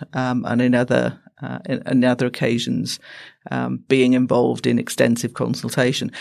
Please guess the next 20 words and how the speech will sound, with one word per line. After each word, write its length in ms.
Now, 80
some 240
of 120
those 500
processes 680
didn't 220
work 180
as 120
well 160
as 120
they 180
could 320
have. 380
And, 240
you 100
know, 120
these 240
things 280
are 100
always 580